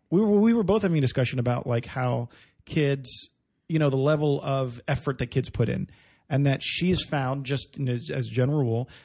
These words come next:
that a lot of kids that are coming from other countries are, they, they're, they work way harder. Their parents are way more engaged with what they're doing. And I was like, you know, I think part of that is if you've already made the effort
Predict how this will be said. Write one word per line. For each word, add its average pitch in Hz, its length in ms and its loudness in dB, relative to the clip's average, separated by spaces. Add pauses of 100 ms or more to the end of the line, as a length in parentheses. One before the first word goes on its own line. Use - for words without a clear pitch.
that 143 140 0
a 143 80 4
lot 139 260 2
of 147 60 -4
kids 135 300 2
that 135 100 2
are 123 40 0
coming 131 360 0
from 127 180 -4
other 117 160 0
countries 139 640 -2 (140)
are, 120 480 -2 (400)
they, 131 140 2 (200)
they're, 120 320 -2
they 127 100 -2
work 120 320 -4
way 123 160 2
harder. 151 400 2
Their 131 100 0
parents 143 380 -2
are - 20 -4
way 131 140 0
more 131 180 0
engaged 123 360 0
with - 160 -8
what 127 80 0
they're 123 120 2
doing. 143 300 2 (420)
And 160 140 -2
I 214 60 0
was 202 100 -4
like, 185 220 -4
you 196 80 0
know, 214 160 2
I 170 100 0
think 247 320 -2
part 214 260 2
of 175 100 0
that 135 300 0
is 139 200 2
if 135 120 -2
you've 240 200 4 (100)
already 240 420 2
made 185 240 2
the 139 160 -2
effort 139 440 -6